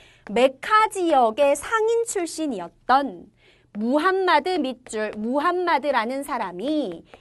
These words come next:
이슬람교라는 새로운 종교를 만들어요. "내가 신에게서 계시를 받았다." 이거야. 그러면서 종교를 딱 탄생시키니까 그게 바로 이슬람교예요. 뭐 이슬람교라는 종교의 이름을 못 들어본 친구들은 없을 거고. 그러면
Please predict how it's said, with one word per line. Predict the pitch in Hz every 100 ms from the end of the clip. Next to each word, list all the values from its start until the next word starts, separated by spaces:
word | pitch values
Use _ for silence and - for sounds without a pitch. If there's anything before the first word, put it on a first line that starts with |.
| _
이슬람교라는 | 247 262 285 262 247 233 220 214 196 302 392 403
새로운 | 427 440 427 415 381
종교를 | 311 240 254
만들어요. | 220 175 - - - _ _ _ - _ -
"내가 | 240 302
신에게서 | 403 403 320 339
계시를 | 330 214 247 381 370
받았다." | 240 196 196 196 190 196
이거야. | 180 - _ _ _ _
그러면서 | 320 311 294
종교를 | 240 214 226
딱 | 262 -
탄생시키니까 | 339 277 269 226 220 190 294 339 370 370 - -
그게 | 285 294
바로 | 233 220 - -
이슬람교예요. | 269 262 240 220 190 165 165 160 _ _
뭐 | 262
이슬람교라는 | 269 285 403 415 381 359 311 285 277
종교의 | 277 262 262 262 240
이름을 | 214 247
못 | 208 240
들어본 | - 247 226
친구들은 | 233 226 196 220
없을 | 247 - 185
거고. | 165 165 - - -
그러면 | 302 311 220 226 240